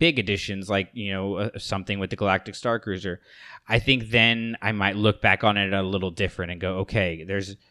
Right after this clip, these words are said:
more of a long-term investment with regards to really making sure that this is kind of a, a living document of a park," if you will. I, I think that that's gonna be something that it, it should be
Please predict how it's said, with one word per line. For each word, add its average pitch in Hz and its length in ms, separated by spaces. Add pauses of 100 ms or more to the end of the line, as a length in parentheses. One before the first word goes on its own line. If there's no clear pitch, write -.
(640)
more 120 420
of 127 100
a 123 60
long-term 117 500
investment 107 460
with 107 200
regards 98 560
to 98 680 (560)
really 117 420
making 107 360
sure 95 340
that 92 220
this - 220
is 95 260
kind 101 260
of 95 140
a, 92 240
a 101 120
living 107 480
document 95 480
of 87 80
a 92 60
park," - 360
if 92 160
you 82 120
will. 85 340 (300)
I, 127 100 (100)
I 127 80
think 127 200
that 113 180
that's 107 520
gonna 110 280
be 104 100
something 101 340
that 98 120
it, 95 180
it 90 220 (460)
should 139 560
be 95 480